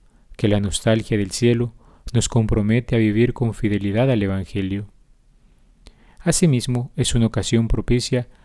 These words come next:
no solo para realizar un ejercicio intelectual de memoria y esperanza, sino también de voluntad, pues existe una virtud que bien trabajada nos ayuda a perseverar en el buen combate de la fe.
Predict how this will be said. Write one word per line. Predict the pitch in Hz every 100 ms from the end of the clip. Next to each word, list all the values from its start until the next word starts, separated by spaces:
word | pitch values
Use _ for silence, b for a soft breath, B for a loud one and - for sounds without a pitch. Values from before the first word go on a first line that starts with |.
| b -
no | 120
solo | 110 147 160
para | - 120
realizar | 117 110 107 127 131
un | 185 123
ejercicio | 113 - - 117 -
intelectual | 113 107 104 98 - 117 131
de | 113
memoria | 104 98 98 98 95
y | 95
esperanza, | - 101 113 143 - 107 - b b b b
sino | - 117 135
también | 143 131 123 165 151
de | 107
voluntad, | 98 98 95 92 107 101 98 _ b b -
pues | 139 -
existe | 165 - 226 -
una | 151
virtud | 113 104 110 127 113
que | 98
bien | 98
trabajada | 95 107 107 - 110 120 135
nos | 120 107 -
ayuda | 101 98 123 120
a |
perseverar | - 110 - 104 98
en | 104
el | 101
buen | 92 95
combate | 98 92 90 -
de | 98
la | 92
fe. | - 131